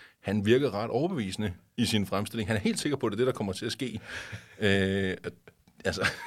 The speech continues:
<laughs> men på den anden side, han var også ret sikker på, at, øh, sjette januar jo ville ende med, at, øh, Mike Pence, øh, ville gå ind og gøre noget, man ikke kunne gøre, nemlig at tackle valgmandskollegieafstemningen og,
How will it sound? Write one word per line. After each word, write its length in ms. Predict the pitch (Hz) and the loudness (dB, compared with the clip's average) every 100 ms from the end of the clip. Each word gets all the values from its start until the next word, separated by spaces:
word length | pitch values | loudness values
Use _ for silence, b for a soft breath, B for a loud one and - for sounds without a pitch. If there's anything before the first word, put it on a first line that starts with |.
| 880 960 B B | -14 -18 B B
<laughs> 560 | B B B _ - | B B B _ -4
men 120 | 104 95 | -2 2
på 80 | |
den 40 | 104 | 2
anden 80 | 117 | 2
side, 120 | 117 | 0
han 160 | 107 110 | -2 0
var 60 | |
også 240 | 117 143 135 | 0 0 0
ret 80 | 131 | 0
sikker 220 | 143 143 | 0 -2
på, 200 | - - | -2 -2
at, 260 | 98 101 | -2 0
øh, 300 | 113 101 92 | 0 0 -2
sjette 280 | 92 113 117 | 2 2 4
januar 400 | 113 110 127 90 | 2 2 2 0
jo 120 | 101 | 0
ville 300 | 95 98 98 | 0 0 2
ende 120 | 107 131 | 2 2
med, 280 | 107 104 110 | 4 2 0
at, 280 | 101 92 95 | -4 -4 -2
øh, 160 | 95 | 0
Mike 300 | 95 87 87 | 0 -4 -6
Pence, 540 | - 101 107 - - - | -2 -2 0 -2 -4 -4
øh, 280 | 104 92 92 | -2 -2 -2
ville 140 | 95 | -2
gå 140 | 101 | 0
ind 160 | 107 - | 0 0
og 140 | 92 | -4
gøre 200 | 92 95 | 2 2
noget, 140 | 98 98 | 2 0
man 120 | 95 | -2
ikke 100 | 98 | -4
kunne 160 | 110 95 | -4 0
gøre, 180 | 92 | 0
nemlig 320 | 98 98 104 - | 0 0 -2 -4
at 80 | - | -4
tackle 440 | - 98 98 107 87 98 104 95 - - 95 90 | 0 0 0 -2 0 0 -4 -4 -6 -8 -10 -8
valgmandskollegieafstemningen 1040 | 104 95 95 82 - - 90 90 87 90 | -6 -4 -2 -2 -4 -4 -6 -4 -6 -6
og, 260 | 85 82 | -4 -6